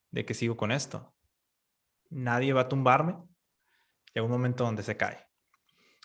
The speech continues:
Y cuando se cae, destruyes a las personas que creyeron en ti,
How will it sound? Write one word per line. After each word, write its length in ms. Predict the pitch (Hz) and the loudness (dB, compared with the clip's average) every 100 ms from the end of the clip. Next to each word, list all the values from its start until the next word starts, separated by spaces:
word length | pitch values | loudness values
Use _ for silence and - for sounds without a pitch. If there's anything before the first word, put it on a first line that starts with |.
| - | -12
Y 80 | 120 | -4
cuando 220 | 113 110 | -2 0
se 140 | 113 | 0
cae, 420 | - 123 151 147 - _ _ _ _ _ _ | 6 8 8 4 -6 _ _ _ _ _ _
destruyes 840 | 117 - 120 117 127 127 - - _ _ _ _ _ _ _ | -8 -4 -2 4 4 4 -2 -10 _ _ _ _ _ _ _
a 80 | 123 | -4
las 120 | 110 | -2
personas 380 | - 104 123 123 | -2 0 0 0
que 120 | 120 | 0
creyeron 400 | - 107 123 147 | 0 4 6 4
en 120 | 123 | 0
ti, 260 | 120 127 | -2 -6